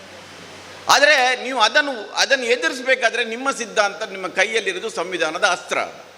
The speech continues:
ಅದನ್ನು ಬಳಸ್ಕೊಳ್ಬೇಕು. ಅದನ್ನು ಕೊಟ್ಟವರು ಯಾರು? ಅದನ್ನು ಬರೆದವರು ಅಂಬೇಡ್ಕರ್, ಬರೆಸಿದವರು ಪಂಡಿತ್ ಜವಾಹರ್ಲಾಲ್ ನೆಹರು.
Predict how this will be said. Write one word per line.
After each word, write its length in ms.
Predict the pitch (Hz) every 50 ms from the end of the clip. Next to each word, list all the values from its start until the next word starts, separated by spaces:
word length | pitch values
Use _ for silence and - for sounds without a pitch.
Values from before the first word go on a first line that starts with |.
| - - - - - - - - - - - -
ಅದನ್ನು 300 | 139 156 196 233 269 233
ಬಳಸ್ಕೊಳ್ಬೇಕು. 840 | 160 147 165 208 247 - - - 196 165 135 107 101 - - - - - - - - - - - - - - - - - - - - - - - - - - - - - - - - - - -
ಅದನ್ನು 260 | 139 175 226 226 226
ಕೊಟ್ಟವರು 460 | - 208 240 233 233 254 254 254 247
ಯಾರು? 540 | 240 233 226 240 247 262 269 269 240 - - - - - - - - - - - - -
ಅದನ್ನು 240 | 151 175 196 190
ಬರೆದವರು 600 | 175 135 - 151 180 226 247 247 269 262 247 233 220
ಅಂಬೇಡ್ಕರ್, 800 | 202 196 202 196 214 202 - - 180 135 107 - - - -
ಬರೆಸಿದವರು 880 | - 170 208 262 302 277 208 - - 240 220 202 196 190 185 170 - -
ಪಂಡಿತ್ 380 | 160 170 185 170 170 147 120 123
ಜವಾಹರ್ಲಾಲ್ 420 | 147 143 143 139 131 127 123 117
ನೆಹರು. 400 | 110 104 92 92 85 90 90 -